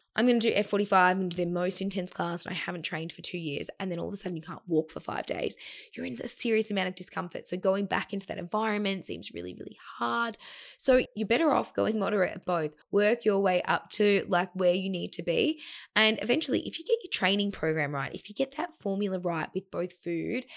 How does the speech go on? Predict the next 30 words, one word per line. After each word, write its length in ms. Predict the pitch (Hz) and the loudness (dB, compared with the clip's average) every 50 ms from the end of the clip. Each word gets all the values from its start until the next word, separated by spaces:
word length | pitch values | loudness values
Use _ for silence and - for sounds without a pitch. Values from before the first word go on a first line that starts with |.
| - - - _ _ - | -18 -18 -20 _ _ -4
and 260 | 185 180 180 180 175 | -2 -2 -2 -4 -6
exercise, 640 | - - - - - - - 151 139 143 147 175 - - - - - _ | -6 -6 -6 -6 -4 -4 -4 -4 -4 -4 -4 -4 -6 -8 -10 -20 -4 _
you're 220 | - 214 220 240 247 | 12 12 12 12 12
going 260 | - 226 208 214 220 | 10 6 6 6 4
to 100 | - 214 | 2 2
skyrocket 560 | - - - 175 185 180 180 180 - - - | 2 4 6 6 6 6 4 2 0 0 -4
your 140 | - 175 165 | -2 -2 -2
results. 320 | 165 170 170 151 - - | -2 -2 -2 -2 -2 -2
You're 60 | 185 208 | 0 0
gonna 120 | 254 285 | 0 2
get 140 | 302 302 302 | 2 0 0
to 100 | - - | 0 0
that, 220 | 233 - - - - - | 0 -2 -2 -4 -6 -4
like, 200 | 196 190 - - - _ _ _ - | -2 -2 -2 -4 -10 _ _ _ -16
point 440 | - - 202 185 180 190 254 247 - - 214 - | -10 -6 -6 -4 -4 -6 -6 -8 -10 -12 -10 -8
way 180 | 269 269 277 277 | -8 -6 -6 -8
quicker 580 | - - - 285 277 - 196 170 175 233 269 - - - - - | -8 -6 -6 -4 -2 0 0 0 0 0 -2 -4 -12 -20 -14 -8
than 120 | - 208 226 | -2 0 2
what 140 | 226 - - | 2 2 2
you 80 | 220 | 2
would 180 | 196 202 190 - | 4 4 4 4
if 140 | - - - | 2 -4 -4
you 120 | 220 151 | -2 0
only 220 | 190 202 208 202 202 | 0 0 0 -2 -2
focused 380 | - 180 175 175 - - - | -2 -2 -4 -2 -4 -6 -4
on 140 | 185 180 180 | -4 -4 -4
one 160 | 175 170 170 | -6 -6 -8
or 100 | 170 - | -8 -8
the 140 | 165 160 147 | -8 -6 -4
other. 240 | 156 160 170 285 | -4 -2 -2 -4